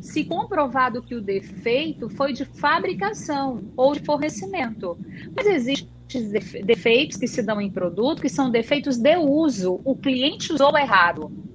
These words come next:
E para esse fim, as empresas são obrigadas a disponibilizar manual de uso.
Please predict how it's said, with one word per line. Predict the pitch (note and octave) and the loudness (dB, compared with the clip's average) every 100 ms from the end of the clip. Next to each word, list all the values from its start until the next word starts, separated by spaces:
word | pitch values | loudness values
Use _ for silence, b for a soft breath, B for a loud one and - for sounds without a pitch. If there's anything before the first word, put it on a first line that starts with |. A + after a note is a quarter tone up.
| - - - - - - - - B B B - | -16 -16 -18 -18 -20 -20 -20 -20 B B B -8
E | B3+ B3+ | -2 -2
para | - D#4+ F4 A#4 F4+ D4 | 2 4 6 6 4 4
esse | C4+ F#3+ A3+ | 0 -2 -10
fim, | E3+ F#3+ B3+ C#4+ F4+ D4+ A#3+ | -10 -8 -4 -4 -2 -4 -2
as | B3 A3+ | -2 0
empresas | B3 G#3+ G#3+ C4+ D4+ D4 | -2 -2 2 2 2 -2
são | D4 C4+ | -2 -2
obrigadas | A#3+ G3 A3+ C#4+ C4+ | -2 2 2 4 0
a | A#3+ | -4
disponibilizar | B3 B3+ A#3 G#3 G3+ B3+ C4+ | -6 -6 -4 -4 -4 0 0
manual | C4 B3 C#4+ G4+ G4+ F4+ B3+ C#4 C#4+ C4 | 0 -2 -2 -2 -4 2 6 6 4 -2
de | F3 - F#3+ A#3 A3 | -8 -12 -8 -6 -4
uso. | G#3 F#3+ - D#3+ | -6 -8 -10 -12